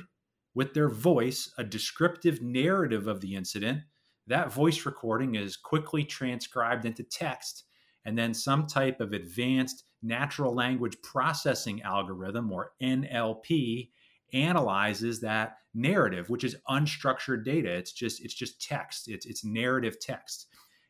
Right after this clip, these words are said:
And, you know, some of this work is being done today in the political environment and in social media to analyze, you know,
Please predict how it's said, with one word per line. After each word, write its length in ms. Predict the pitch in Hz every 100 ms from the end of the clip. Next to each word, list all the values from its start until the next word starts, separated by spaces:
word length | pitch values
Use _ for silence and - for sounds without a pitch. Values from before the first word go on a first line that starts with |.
| -
And, 140 | 117
you 60 | 117
know, 100 | 113
some 240 | - 175
of 60 | 175
this 180 | 147 139
work 220 | - 113
is 80 | 104
being 240 | 117 107
done 240 | 117 113
today 420 | 110 110 110 107 110
in 220 | 107 104
the 80 | 95
political 480 | 113 135 135 127
environment 640 | 113 113 110 110 113 110 110 110
and 120 | 98
in 100 | 92
social 360 | - 123 -
media 400 | 104 185 147 98
to 240 | 95 101 110
analyze, 580 | 113 110 98 98 98 117
you 60 |
know, 260 | 101 95